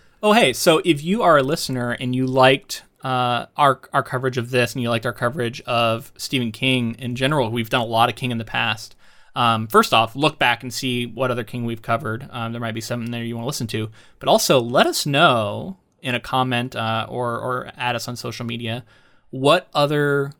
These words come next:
what, what's the next Stephen King project you'd like to see us tackle? Because we're gonna, we're gonna come back to him, right? Like, he's a favorite of the podcast. He's got a million adaptations. There's a lot of big ones out there.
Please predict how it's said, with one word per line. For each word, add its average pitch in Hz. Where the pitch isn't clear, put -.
what, 185
what's 196
the 151
next 127
Stephen 127
King 123
project 113
you'd 131
like 117
to -
see -
us -
tackle? -
Because 131
we're 135
gonna, 147
we're 160
gonna 143
come 139
back 107
to -
him, 117
right? 120
Like, 113
he's 120
a 120
favorite 156
of 139
the 139
podcast. 127
He's 120
got 110
a -
million 135
adaptations. 120
There's 127
a 113
lot 165
of 123
big 151
ones 175
out 180
there. 208